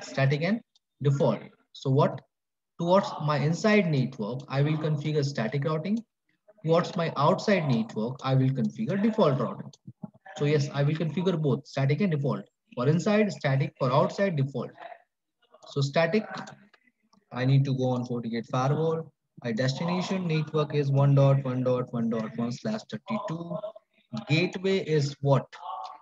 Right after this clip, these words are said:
Two hundred, two hundred, two hundred ten lan port. And now here is the option for administrative distance. Remember, in Cisco technology, if you talk about static and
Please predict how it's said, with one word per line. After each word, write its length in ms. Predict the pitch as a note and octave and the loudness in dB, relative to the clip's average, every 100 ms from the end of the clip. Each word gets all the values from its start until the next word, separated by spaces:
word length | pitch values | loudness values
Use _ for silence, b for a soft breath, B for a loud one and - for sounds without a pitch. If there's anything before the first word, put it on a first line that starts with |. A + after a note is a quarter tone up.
| - _ - | -20 _ -10
Two 120 | F3 | -4
hundred, 540 | E3+ E3 D#3+ D#3+ D#3+ - | -2 0 0 0 -2 -2
two 60 | |
hundred, 520 | D3+ D3 D3 D3 D3 C#3 | -2 0 0 2 2 0
two 140 | D3 | 0
hundred 480 | C#3+ C#3 C#3 C3 - | 4 4 4 0 0
ten 260 | D#3+ C#3 - _ _ _ _ _ _ - G3+ - - _ - | 0 2 0 _ _ _ _ _ _ -16 -14 -14 -18 _ -6
lan 260 | B2 C3+ C#3 | 0 2 2
port. 280 | F#3 - - _ _ _ _ - C3+ | -2 -6 -10 _ _ _ _ -10 2
And 120 | C#3 | 4
now 220 | D3+ D#3 | 6 4
here 180 | D3 D#3+ | 2 2
is 120 | D3 | 0
the 60 | C#3 | 0
option 380 | C#3 C#3 D3+ C#3 | 0 0 -2 -2
for 180 | C#3 C3+ | 0 0
administrative 640 | A#2+ A#2+ C3 C#3 C#3 B2+ A2+ | -2 -4 0 0 0 -2 -2
distance. 460 | A2 - G#2 - - | -4 -4 -8 -6 -4
Remember, 460 | B2+ E3 E3+ F3 - - - - _ - | -2 0 0 0 2 0 -4 -16 _ -4
in 120 | C3 | -2
Cisco 320 | C3+ D#3+ D3 | 0 -2 -4
technology, 560 | F3 D3+ D#3+ D#3 D3+ F#3+ - _ _ _ _ B2+ | -6 -2 0 0 -2 -6 -10 _ _ _ _ -4
if 100 | C3+ | 2
you 60 | |
talk 200 | D#3 D#3+ | 4 4
about 220 | D#3+ D#3 | 2 0
static 400 | - D3 C#3+ D#3 | 0 0 0 0
and 340 | D#3 C#3+ C#3 | 0 2 2